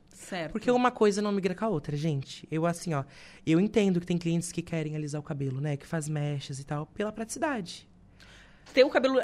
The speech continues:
Speaker 1: assim, eu, eu tenho um cabelo liso, natural. É, é prático demais.
Speaker 2: É prático,
Speaker 1: Hoje mesmo
Speaker 2: imagina,
Speaker 1: eu só
Speaker 2: gente.
Speaker 1: lavei e vim.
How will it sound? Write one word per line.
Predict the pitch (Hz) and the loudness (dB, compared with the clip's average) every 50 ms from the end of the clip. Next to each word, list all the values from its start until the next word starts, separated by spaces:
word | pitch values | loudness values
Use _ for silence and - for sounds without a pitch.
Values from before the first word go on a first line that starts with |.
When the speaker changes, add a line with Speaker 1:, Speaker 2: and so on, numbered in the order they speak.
| - | 0
Speaker 1:
assim, | 214 233 - - 294 220 180 | 0 -4 -2 -2 -2 -2 0
eu, | 180 190 196 - | 0 -2 -2 -2
eu | 190 190 202 | -4 -4 -4
tenho | 202 220 214 | -4 -4 -6
um | 220 | -6
cabelo | 233 233 220 247 269 285 | -6 -4 -4 -2 -2 -2
liso, | 277 226 190 233 247 | -2 -2 -4 -4 -4
natural. | 254 226 208 - 214 196 156 151 185 240 - - _ _ _ _ _ _ _ _ - | -4 -6 -6 -4 -2 -2 0 0 -2 -4 -8 -14 _ _ _ _ _ _ _ _ -12
É, | 180 165 160 165 160 - - | -8 -8 -6 -6 -8 -10 -12
é | - 214 | -16 -14
prático | - 160 139 - - - - | -12 -12 -14 -14 -16 -20 -20
demais. | - - - - - - - - - - | -18 -18 -18 -18 -18 -20 -20 -20 -6 0
Speaker 2:
É | - 208 254 | 2 2 2
prático, | 254 - 320 311 247 208 226 440 466 508 | 2 2 2 2 2 2 2 4 4 4
Speaker 1:
Hoje | 480 - 202 | 6 6 4
mesmo | 185 - 302 - | 4 4 4 4
Speaker 2:
imagina, | - 339 247 240 262 | 4 2 2 0 2
Speaker 1:
eu | 311 | 4
só | 339 349 | 6 8
Speaker 2:
gente. | 359 392 349 | 8 8 8
Speaker 1:
lavei | 370 359 349 277 294 294 302 330 339 320 320 339 | 8 6 6 6 4 4 4 4 2 -2 -4 -6
e | 466 494 | -8 -8
vim. | 466 508 554 508 466 466 | -6 -6 -6 -6 -6 -8